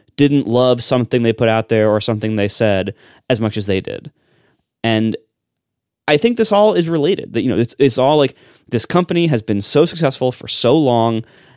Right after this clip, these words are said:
and they think everything they do is gold, and they, they can't tell when their, you know, stuff stinks.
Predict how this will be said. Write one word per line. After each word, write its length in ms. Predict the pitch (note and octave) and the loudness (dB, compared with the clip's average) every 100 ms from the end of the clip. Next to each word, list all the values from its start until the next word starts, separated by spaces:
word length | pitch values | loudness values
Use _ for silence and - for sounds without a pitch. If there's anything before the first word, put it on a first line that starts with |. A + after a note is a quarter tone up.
| _ | _
and 320 | A#2 G#2+ G#2 - | -2 0 -2 -4
they 160 | G2 G2 | -6 -6
think 420 | - D3+ D#3 - | 0 0 0 -2
everything 500 | C3 C3+ D3 D3 C#3 | 0 2 0 0 0
they 160 | B2 A#2+ | 0 0
do 240 | G#2+ G#2+ | 0 0
is 100 | G2+ | 0
gold, 380 | F#2 F2 G1+ - _ _ _ _ _ - | -2 -4 -4 -12 _ _ _ _ _ -6
and 420 | G#2+ G2+ F#2+ F#2+ - _ - | -2 -2 -2 -6 -10 _ -6
they, 220 | F#2+ - | -4 -4
they 100 | F#2 | -8
can't 320 | F2 D3+ D3+ | -6 -4 -4
tell 260 | - C3 C3+ | 0 0 2
when 180 | B2 A#2+ | 2 2
their, 340 | A#2 A2+ A2 - _ _ | 2 2 0 -4 _ _
you 80 | - | -14
know, 60 | A#2+ | -12
stuff 360 | - A#2+ - | -2 -2 -2
stinks. 480 | - A#2+ C#2+ - - | -8 -4 -4 -6 -12